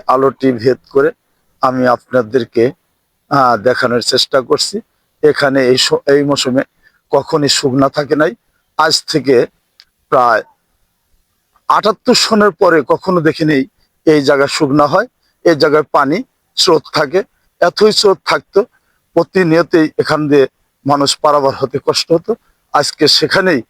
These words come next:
আমি, আহ, দাঁড়িয়ে আছি। আসলেই আল্লাহ পাকের ইচ্ছা, নদীর এক কুল ভাঙে আর এক কুল গড়ায়, এই তো নদীর খেলা। আর নদী, যমুনা নদী কখনো, আহ, সোজা পথে যায় না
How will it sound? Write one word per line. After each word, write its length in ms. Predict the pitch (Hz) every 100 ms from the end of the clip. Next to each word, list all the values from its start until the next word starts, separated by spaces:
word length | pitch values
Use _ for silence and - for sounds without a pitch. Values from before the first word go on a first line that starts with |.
| _ _ _ -
আমি, 340 | 147 139 131 - _ _ _ _ -
আহ, 260 | 143 131
দাঁড়িয়ে 360 | 120 156 151 170
আছি। 300 | 170 - 220 _ _ _ -
আসলেই 480 | 143 170 147 143 135 _ _ _ _ _ _ _ -
আল্লাহ 260 | 170 165 175
পাকের 400 | 180 - 196 180
ইচ্ছা, 440 | 190 - - 240 - _ _ _ -
নদীর 280 | 175 160 175 -
এক 160 | 180 _ -
কুল 160 | 185
ভাঙে 400 | 156 170 180 220 262 _ -
আর 140 | 156 156
এক 120 | 151 _
কুল 180 | 156 151
গড়ায়, 300 | 151 170 247 _ -
এই 200 | 185 175
তো 140 | 196
নদীর 380 | 170 160 143 135
খেলা। 300 | - 113 101 _ _ _ _ -
আর 260 | 156 165 - -
নদী, 360 | 156 175 185 190 - -
যমুনা 320 | 143 196 214
নদী 220 | 226 202 208
কখনো, 440 | 202 - 220 254 _ _ _ _ _ -
আহ, 460 | 151 143 135 127
সোজা 380 | 127 - 185 190
পথে 260 | 175 208 214
যায় 240 | 170 190
না 160 | 202